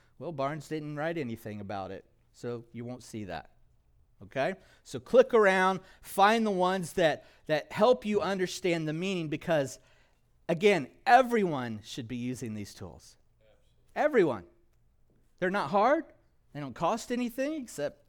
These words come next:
internet ex-, access that you're paying for anyway. But these are free tools to help us get the meaning. And so again,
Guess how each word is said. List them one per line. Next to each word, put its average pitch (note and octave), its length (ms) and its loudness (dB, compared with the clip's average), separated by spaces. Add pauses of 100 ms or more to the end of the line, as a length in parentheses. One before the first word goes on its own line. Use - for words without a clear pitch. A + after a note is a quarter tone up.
(260)
internet E3 400 -4
ex-, F#3 240 -6 (180)
access G3 580 -8
that E3 120 -14
you're C#3 100 -12
paying E3+ 300 -14
for D#3+ 200 -12
anyway. F3+ 400 -8 (1080)
But D3+ 160 -10
these B3+ 280 4
are E3 220 0
free A#3 440 -6
tools - 800 -8 (720)
to D#3 200 -8
help A3 400 -4
us A3+ 260 -4 (120)
get D#3+ 320 -4
the C3 180 -8
meaning. D3+ 640 -8 (920)
And C3+ 100 -14
so D#3+ 240 -4
again, D#3 440 0